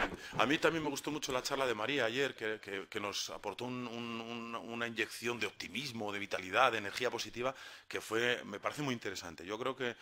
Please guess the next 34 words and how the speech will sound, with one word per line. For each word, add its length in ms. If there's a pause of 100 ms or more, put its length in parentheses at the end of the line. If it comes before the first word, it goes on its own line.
(200)
yo 100
también 240
me, 140
me 280
declaro, 760 (240)
eh, 460
optimista 720
cibernético, 680
como 220
decíais, 320
¿no? 160
Pues 180 (240)
es, 220
es 80
que 100
es 100
así, 260
bueno, 260 (200)
pero 260
optimista 460
se 480
es, 140
¿no? 220
Ya 180
se 160
nace 400
y 120
se 340
es. 100
Entonces, 380 (460)
eh, 200
yo 120
lo 120
soy. 260